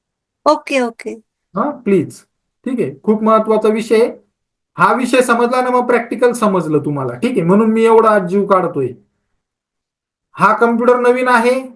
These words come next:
Speaker 2: ही हार्ड डिस्क नवीन आहे, हिच्यात ऑपरेटिंग सिस्टीम नाहीये. ठीक आहे, याच्यात टाकायची ऑपरेटिंग सिस्टीम, याच्यात ऑपरेटिंग सिस्टीम आपण टाकणार आहे पेन ड्राईव्हने. पेन ड्राईव्ह मध्ये कुठून आली? ती नेट वरून आली. आपण आता समजूयात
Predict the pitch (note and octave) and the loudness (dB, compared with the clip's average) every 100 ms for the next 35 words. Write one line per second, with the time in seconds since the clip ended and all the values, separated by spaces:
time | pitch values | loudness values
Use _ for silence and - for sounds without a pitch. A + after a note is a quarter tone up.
0 | _ D#3 G3+ C#3+ D#3+ D#3+ A3+ A3+ A3+ A#3+ | _ -2 0 0 -2 0 -2 2 2 4
1 | A#3 A#3 A#3+ B3 G3+ F#3+ G#3+ G#3+ G#3 A3 | 4 6 6 4 0 0 2 2 4 2
2 | A3 A3+ G#3 G3+ - A3+ A3 A#3 A#3 A#3 | 0 -4 -6 -6 -4 -2 0 2 6 6
3 | B3 B3 _ _ - C#4+ A#3+ B2+ - _ | 4 -2 _ _ 0 2 4 0 -4 _
4 | _ - F3+ G3 A#3 - A3 A3 A#3 A#3 | _ 0 2 4 0 2 0 2 0 2
5 | A#3+ A#3 A3+ A3+ A#3+ A3 A3 - A#3+ A#3+ | 2 2 2 0 -2 -6 -8 -4 -4 -4
6 | B3 G3 G3 G#3+ A3 A3 A3 A#3 G#3 G3+ | 2 2 4 4 2 2 0 -2 -6 -6
7 | - A3 G#3+ A3 G#3 G#3 G#3+ G#3+ G#3+ G#3+ | -2 0 2 2 0 0 0 2 2 2
8 | G#3+ E3+ C3+ A#2 G#2+ - _ _ _ _ | 0 0 -2 -4 -8 -16 _ _ _ _
9 | - G#3+ A3 A#3 A#3+ A#3+ A#3 A#3 A3+ A#3+ | 2 4 4 4 4 4 2 2 -4 0
10 | A3+ A3+ A#3+ B3 A#3+ A#3 A#3 A#3 A3 G#3 | 0 0 -4 -4 -2 2 2 4 2 4
11 | G3+ E3+ B2+ A2 _ _ E3 F3 A3 G#3+ | 2 -2 -4 -12 _ _ -4 0 2 2
12 | A#3+ A#3 G#3+ G#3 A#3 | 2 2 0 4 4